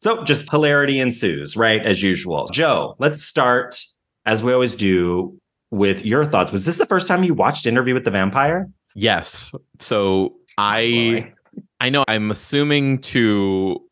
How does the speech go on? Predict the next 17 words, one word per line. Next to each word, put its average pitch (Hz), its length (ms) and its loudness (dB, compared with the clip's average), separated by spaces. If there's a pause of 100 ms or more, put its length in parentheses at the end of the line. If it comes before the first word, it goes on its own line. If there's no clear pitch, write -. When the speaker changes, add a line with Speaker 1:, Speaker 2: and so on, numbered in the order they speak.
(300)
Speaker 2:
Anne 101 300 2
Rice 95 420 0
fans 85 840 -4 (400)
that, 85 560 0 (440)
one, 123 600 0 (140)
probably 110 400 2
not 98 400 -2
reading 101 240 0
the 98 80 0
book 90 420 -2 (480)
is 90 420 -2
sin 101 360 0
number 92 260 0
one, 82 260 -2
strike 101 280 -2
number 101 180 0
one. 85 260 -2